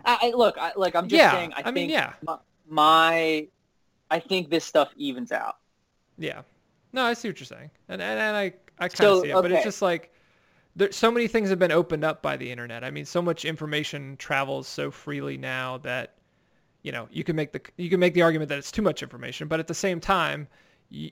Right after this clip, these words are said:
Speaker 2: if
Speaker 1: Sure.
Speaker 2: you wanna learn something, you can learn it. Like, I never,
Speaker 1: Yeah.
Speaker 2: I, I never edited a video before last week. I lear-, I lear-, I found a free program to edit it. I figured out how to do it, and I edited it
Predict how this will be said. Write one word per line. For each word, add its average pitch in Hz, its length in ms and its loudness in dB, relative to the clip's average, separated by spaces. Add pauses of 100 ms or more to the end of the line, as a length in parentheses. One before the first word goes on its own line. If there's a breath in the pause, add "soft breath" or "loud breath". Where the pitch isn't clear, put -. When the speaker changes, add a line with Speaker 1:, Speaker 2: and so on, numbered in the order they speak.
Speaker 2:
if 160 80 0
Speaker 1:
Sure. 180 80 -2
Speaker 2:
you 208 120 2
wanna 208 220 6
learn 185 400 2
something, 135 580 -8 (540)
you 170 220 -4
can 143 200 -6
learn 156 200 -4
it. - 100 -20 (1040)
Like, 143 300 -6 (300)
I 175 140 0
never, 180 280 6
Speaker 1:
Yeah. 170 240 8
Speaker 2:
I, 185 300 4
I 175 80 2
never 190 380 8
edited 170 280 4
a 156 60 0
video 160 340 0
before 131 560 -8 (120)
last 139 320 -4
week. - 360 -8 (760)
I 139 80 -4
lear-, 156 180 0
I 143 160 0
lear-, 156 380 -2
I 143 140 -2
found 175 220 0
a 147 40 -4
free 208 200 2
program 190 380 2
to 180 80 0
edit 147 220 -2
it. - 180 -6 (420)
I - 60 -8
figured 170 300 2
out 156 80 2
how 151 60 0
to 151 120 0
do 143 160 -6
it, 131 80 -4
and 123 100 -8
I 120 100 -8
edited 131 240 -14
it - 100 -20